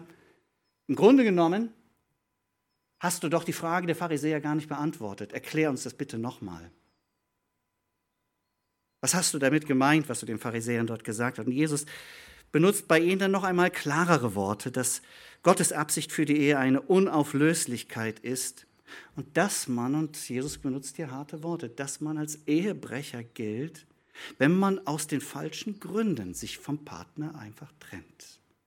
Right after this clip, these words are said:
Die Bibel nennt mindestens zwei Gründe, die legitim wären, wo Gott eben nicht das Urteil sprechen würde: „Du bist ein Ehebrecher.“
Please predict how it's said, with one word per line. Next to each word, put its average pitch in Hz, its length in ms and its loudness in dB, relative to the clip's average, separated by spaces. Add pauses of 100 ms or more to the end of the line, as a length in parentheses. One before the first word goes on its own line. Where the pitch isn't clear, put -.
(2500)
Die 131 40 -4
Bibel 175 240 4
nennt 170 300 6
mindestens 147 540 0
zwei 113 320 -2
Gründe, 147 500 -6 (640)
die 123 80 -4
legitim 175 560 0
wären, 170 240 0
wo 156 80 -2
Gott 175 400 -4
eben 170 220 -2 (100)
nicht 202 500 2
das 127 180 -2
Urteil 190 580 2
sprechen 156 640 0
würde: 147 280 0
„Du 139 220 0
bist 135 160 -6
ein 131 180 -2
Ehebrecher.“ 123 600 -6